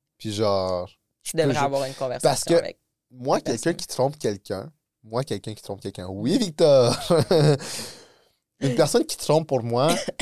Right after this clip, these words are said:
Speaker 1: <coughs> c'est que c'est une personne qui peut faire aussi autre chose en amitié,
Speaker 2: Mhm.
Speaker 1: qui peut être vraiment snake, puis tu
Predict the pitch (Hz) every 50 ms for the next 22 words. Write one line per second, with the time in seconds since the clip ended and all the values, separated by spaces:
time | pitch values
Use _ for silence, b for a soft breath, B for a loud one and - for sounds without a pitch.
0 | - - - - _ _ _ _ _ - 123 - - 123 120 107 _ 127 113 -
1 | - - 139 147 143 139 - _ _ _ _ _ _ _ - - - 120 - -
2 | 110 113 110 95 - - - - - 117 113 104 - - 123 143 135 113 101 104
3 | 101 104 107 104 - _ - 127 135 139 135 123 165 160 156 156 156 - - 117
4 | 113 101 98 101 139 123 127 127 117 107 104 - - - 120 113 110 110 127 143
5 | 139 - _ - 110 101 B